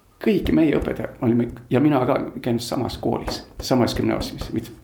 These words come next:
Göteborg kõige parem või vanem ja kõige parem spordikool ja üldse. Nii et, et seal hoiti mingisugust, mingisugust lääne vaimu hoiti muigega nende vasakpoolsel. Sõitsime neist üle, kui vaja oli niimoodi. Vaat see oli hästi mõnus.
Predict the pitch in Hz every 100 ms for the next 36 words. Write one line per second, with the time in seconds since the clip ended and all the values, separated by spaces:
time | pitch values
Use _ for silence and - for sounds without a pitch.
0 | - 127 127 117 123 131 123 165 139 123
1 | - 117 139 156 123 120 - - - 143
2 | 123 117 117 160 160 135 131 117 131 127
3 | - - - - - - - - 135 -
4 | - - - 151 160 131 - 147 - 135
5 | 139 - 151 160 135 139 165 123 - 65
6 | - - - - - - _ _ _ -
7 | 202 214 160 131 131 - 117 113 113 113
8 | - - - - - - - - 175 -
9 | 127 123 120 - 151 - - - - _
10 | - - 123 113 - - - - - -
11 | - 107 160 143 139 143 - 123 123 -